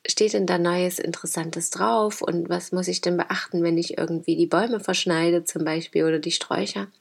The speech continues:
Aber andererseits dann auch rauszugehen und zu sagen, okay, das wird empfohlen von den Experten, aber sagen die Pflanzen dasselbe oder wollen die grad was anderes oder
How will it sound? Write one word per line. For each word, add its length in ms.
Aber 240
andererseits 640
dann 180
auch 220
rauszugehen 760
und 160
zu 120
sagen, 400
okay, 580
das 260
wird 140
empfohlen 720
von 180
den 140
Experten, 840
aber 300
sagen 260
die 120
Pflanzen 460
dasselbe 580
oder 380
wollen 200
die 60
grad 280
was 160
anderes 600
oder 460